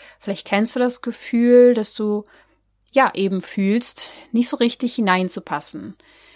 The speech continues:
Vielleicht in die Gesellschaft, vielleicht in deine Familie, vielleicht in deinen Freundeskreis, in der Klasse, im Beruf, beim Job, wie auch immer. Ähm, dass du denkst,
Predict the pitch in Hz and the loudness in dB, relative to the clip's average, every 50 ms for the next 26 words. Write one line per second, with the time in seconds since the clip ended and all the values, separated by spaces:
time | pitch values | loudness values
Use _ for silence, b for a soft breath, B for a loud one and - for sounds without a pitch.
0 | b - - 214 226 220 - 226 208 202 202 226 220 180 180 170 175 180 180 - | b -4 0 0 0 0 0 0 0 0 0 0 0 0 0 0 0 0 -2 -4
1 | 196 185 - - 196 190 196 - 233 214 202 196 202 202 - 220 202 185 180 175 | -8 -10 -4 -2 0 0 0 0 -2 -2 -2 -2 -4 -4 -4 -4 -2 -2 -2 -2
2 | 180 180 180 180 - 202 208 208 - - 202 196 196 196 202 - - - 180 185 | -2 -2 -4 -4 -2 -2 -2 -2 -2 -4 -4 -4 -4 -4 -6 -8 -6 -2 -2 -2
3 | 185 190 185 - - - - 180 180 180 180 180 175 180 180 180 - - - 202 | -2 -4 -8 -10 -12 -6 -2 -2 0 0 0 -2 -2 -2 -4 -6 -8 -10 -8 -6
4 | 202 190 190 190 - - 208 202 - - 208 196 196 190 190 185 196 185 - 185 | -6 -6 -6 -4 -4 -4 -4 -2 -4 -4 -4 -4 -4 -4 -6 -6 -8 -8 -6 -6
5 | 185 185 185 185 175 - - _ _ - 185 180 175 - 165 156 - _ - 220 | -4 -4 -4 -4 -6 -10 -16 _ _ -6 -4 -4 -4 -4 -4 -6 -6 _ -2 -2
6 | 254 - - - - 190 196 180 170 170 202 247 - _ _ b b b b b | 0 0 -2 -4 -4 -2 -2 0 -2 -2 -4 -6 -10 _ _ b b b b b
7 | b b b b b b _ _ _ - 196 196 196 190 190 190 190 185 185 208 | b b b b b b _ _ _ -4 -2 -2 0 -2 -2 -2 -4 -4 -6 -8
8 | 240 - _ _ _ _ _ _ _ _ _ _ - 240 240 - - 262 220 196 | -10 -12 _ _ _ _ _ _ _ _ _ _ -4 -2 -2 -2 -2 -4 0 2
9 | 196 202 208 240 269 262 - - | 2 4 4 4 2 0 -4 -10